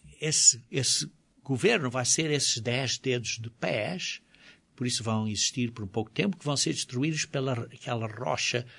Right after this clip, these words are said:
que vem do céu, que é Jesus Cristo, que vai destruir a estátua, a imagem de Daniel dois. Estejam a, a ter cuidado e observar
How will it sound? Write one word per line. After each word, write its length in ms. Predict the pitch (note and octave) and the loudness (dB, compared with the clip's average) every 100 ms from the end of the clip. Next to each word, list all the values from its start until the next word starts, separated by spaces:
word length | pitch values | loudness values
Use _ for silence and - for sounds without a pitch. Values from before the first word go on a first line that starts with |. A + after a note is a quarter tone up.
| - - | -20 -20
que 80 | - | -4
vem 160 | G#2+ A#2 | 0 0
do 100 | A#2+ | -2
céu, 360 | - C3 B2 | 0 0 0
que 180 | C3+ A2+ | -4 -6
é 60 | G2+ | -4
Jesus 200 | G#2 - | -4 -4
Cristo, 480 | A#2 G#2+ - D3 - - - - | -2 -2 -2 -4 -14 -18 -20 -8
que 60 | |
vai 120 | G#2+ | -6
destruir 420 | G#2 - A#2 G#2+ G#2+ | -4 -4 -4 -4 -2
a 40 | |
estátua, 640 | - - A2+ G#2 - A2+ - _ _ _ - - - | -4 -2 -4 -6 -8 -8 -10 _ _ _ -20 -20 -10
a 60 | G#2 | -6
imagem 580 | G2+ G2 F#2 - G#2+ A2+ | -4 -2 -2 -4 -8 -10
de 80 | G2+ | -8
Daniel 380 | F#2+ F#2 F2+ F#2 | -6 -6 -6 -4
dois. 560 | D3+ - A1 - - - - - - - - - - - - - _ _ _ - _ _ - - - - - - - | -4 -4 -4 -10 -10 -16 -20 -18 -18 -18 -20 -20 -20 -20 -20 -20 _ _ _ -20 _ _ -20 -18 -16 -18 -20 -20 -4
Estejam 400 | - F3 F3+ D#3 | 2 4 4 2
a, 440 | C#3+ B2+ C3 C3 | 0 -2 -2 -6
a 40 | C3 | -4
ter 240 | C#3+ C3+ | -2 -2
cuidado 480 | - A#2 A2 G#2+ C3 | -2 -2 -2 -2 -2
e 40 | |
observar 720 | A2+ G#2+ A2 F#2+ F#2 G2+ A#2 | -2 -2 -4 -4 -6 -6 -6